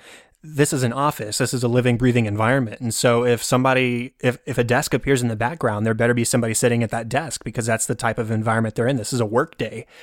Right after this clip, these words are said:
They can't just have empty desks that are supposed to be populated by people that we're going to see later. So there's, there's lots of tiny improvisations happening all throughout, whether it's Jenna Fischer as Pam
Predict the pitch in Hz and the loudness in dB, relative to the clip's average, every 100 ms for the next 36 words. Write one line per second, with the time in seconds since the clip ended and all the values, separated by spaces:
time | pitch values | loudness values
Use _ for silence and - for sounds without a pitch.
0 | - 120 135 120 113 120 120 113 - 110 | -8 -4 -2 -2 0 0 0 -2 -4 -6
1 | 131 143 - - - _ - - - 113 | -2 -2 -4 -8 -10 _ -20 -12 0 0
2 | 110 123 117 110 - 131 123 117 113 117 | 0 0 0 0 0 0 0 0 0 0
3 | 127 117 117 110 - 127 113 113 107 110 | 2 0 0 -2 -2 -2 0 0 0 0
4 | 107 107 117 107 117 131 101 117 - 113 | 0 0 -4 -2 -2 -2 -6 -4 0 0
5 | 110 117 123 113 - 127 120 113 135 - | 0 0 0 0 -2 -2 0 2 0 2
6 | 127 - _ - - 139 156 117 107 110 | -2 -4 _ -12 -4 0 0 0 0 0
7 | 110 110 104 - 107 104 - 117 - 113 | 0 -2 -2 -4 -4 -6 -4 -4 -2 -6
8 | 113 - 120 113 120 110 139 117 - - | -6 -4 -6 -2 -2 0 0 -4 -12 -20
9 | - - - 120 120 113 113 - - - | -20 -14 0 2 4 4 0 -4 -8 -10
10 | 139 131 127 120 123 - 123 107 - 120 | -4 0 2 2 0 2 0 0 -4 -2
11 | 117 123 123 | 2 2 0